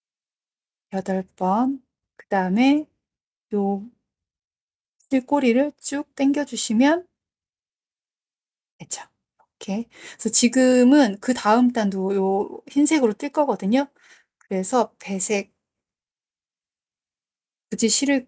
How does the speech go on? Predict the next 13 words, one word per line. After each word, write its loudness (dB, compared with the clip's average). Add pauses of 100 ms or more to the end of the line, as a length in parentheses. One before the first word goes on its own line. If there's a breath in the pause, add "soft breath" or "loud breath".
끊을 2
필요 -2
없이 -2 (260)
그대로 -6
할 -6
건데요. 2 (480)
처음에 4
떴던 -2
짧은뜨기에 -2 (920)
바늘을 -2
넣어서, 0 (2500)
넣어서 -2 (340)
요 -2